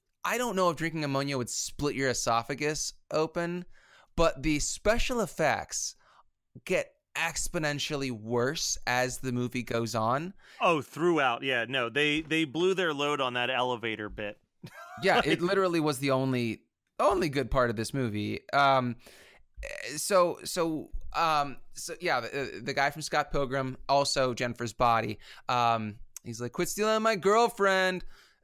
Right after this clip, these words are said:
Speaker 1: Uh, I love Jennifer's Body. Um, anyway, he, he drinks ammonia, but so w-, the cat's out of the bag that the boogeyman is just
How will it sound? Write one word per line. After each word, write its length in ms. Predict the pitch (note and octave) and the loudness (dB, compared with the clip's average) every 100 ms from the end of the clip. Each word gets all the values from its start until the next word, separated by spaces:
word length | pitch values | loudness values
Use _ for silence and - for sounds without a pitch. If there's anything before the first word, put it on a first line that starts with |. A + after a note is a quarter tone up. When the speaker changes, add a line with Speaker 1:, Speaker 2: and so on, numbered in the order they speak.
| - A2 | -8 0
Speaker 1:
Uh, 560 | D3 C#3 C3+ B2+ A#2+ A2+ A2+ F#2 _ _ _ _ _ - | 2 4 4 2 0 -2 -10 -16 _ _ _ _ _ -2
I 100 | C#3 | 0
love 200 | A#2+ G#2+ | 0 -2
Jennifer's 340 | A2+ A2 G#2+ | -6 -10 -12
Body. 460 | G2 A2+ G#2+ G#2 - - | -6 -4 -2 -4 -8 -2
Um, 400 | D#3 D#3+ D#3 D3+ | 2 2 2 -2
anyway, 360 | F#3 A3 D3+ B2+ _ _ - - | -4 -2 -2 -4 _ _ -12 -10
he, 440 | - G#3+ G#3+ G#3+ - | -6 -4 -4 -6 -8
he 220 | F3+ F3+ | -6 -6
drinks 320 | D#3+ F3+ E3+ | -6 -6 -4
ammonia, 560 | D#3 C#3 C#3 A#2+ A2 G#2+ _ _ _ | -2 -2 0 0 -2 -2 _ _ _
but 220 | - F#3+ - - - - | 2 2 2 -14 -20 -12
so 480 | - - F#3+ E3 - _ _ - - | -6 -2 2 0 -2 _ _ -20 -14
w-, 320 | G3+ G#3+ G#3 | -12 -4 0
the 120 | G3+ | 0
cat's 300 | G#3 A3 G#3 | 2 0 2
out 100 | F#3+ E3 | 2 2
of 60 | |
the 80 | D#3+ | 0
bag 300 | D3 D3 C#3 | 2 2 0
that 100 | A2+ | -6
the 60 | B2 | -4
boogeyman 600 | D#3+ D#3 D#3 C#3+ C3 B2+ | -4 -2 -2 -2 -2 -2
is 360 | C3+ B2+ A#2 - | -2 -2 -4 -8
just 400 | - D#3 C#3+ - | -4 0 0 -2